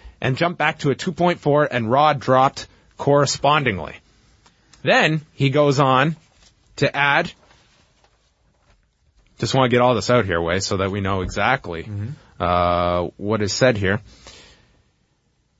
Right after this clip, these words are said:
Speaker 1: Uh, finally, they brought out a w-, a woman clown from the hilarious Vince McMahon hospitalization skit from last year. Foley got mad at Rock for insulting the clown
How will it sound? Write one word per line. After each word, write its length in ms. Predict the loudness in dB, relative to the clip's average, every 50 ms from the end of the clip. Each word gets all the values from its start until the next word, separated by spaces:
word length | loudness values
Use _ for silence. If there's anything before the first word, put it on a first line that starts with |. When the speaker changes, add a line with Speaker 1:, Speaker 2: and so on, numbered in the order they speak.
| _ _ _ _ _ _ _ _ _ _ _ _ _ _ _ _ _ _ _ _ _ _ _ _ _ _ _ _ _ _ _ _ _ -2
Speaker 1:
Uh, 200 | 0 2 2 2
finally, 640 | 0 -2 -4 -4 -2 -2 0 0 -2 -2 -2 -6 -6 -8 _ _ _ _ _ _
they 100 | -4 -2
brought 300 | 0 0 0 2 2 2
out 160 | 2 0 0
a 160 | 2 2 2
w-, 300 | 2 2 2 0 0 0 0
a 100 | 0 0
woman 340 | 2 2 2 2 2 0 -2
clown 420 | 0 0 2 2 4 2 2 0 0
from 300 | -2 -2 0 0 2 2
the 80 | 0 2
hilarious 460 | 2 2 2 2 2 2 2 0 0
Vince 220 | 0 0 0 0
McMahon 300 | -2 0 0 2 2 2
hospitalization 1000 | 2 2 2 0 0 -2 -2 0 2 4 4 2 2 2 2 2 2 2 -2 -2 -4
skit 300 | -4 -2 0 0 0 0
from 160 | -2 -2 0
last 260 | 0 0 0 0 0
year. 160 | 2 2 2
Foley 280 | 2 2 2 2 2 0
got 180 | 0 -2 -2 0
mad 220 | 0 2 2 2
at 80 | 2 2
Rock 260 | 2 2 2 0 0
for 120 | -2 -4
insulting 500 | -4 -4 -2 -2 -2 -2 0 -2 -2 -2
the 60 | -2
clown 500 | -4 -4 -2 0 0 2 2 0 -2 -4